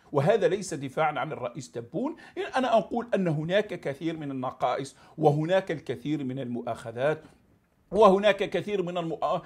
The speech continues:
من الأمور نطالب بتحسينها وتعديلها وتغييرها، وهذه الحقيقة، هذه اللي يجب،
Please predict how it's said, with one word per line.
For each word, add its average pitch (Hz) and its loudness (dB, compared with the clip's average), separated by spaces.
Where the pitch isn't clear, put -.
من 185 0
الأمور 165 0
نطالب 147 6
بتحسينها 165 -6
وتعديلها 160 2
وتغييرها، 170 6
وهذه 151 4
الحقيقة، - -6
هذه 139 -2
اللي 135 -4
يجب، 139 -2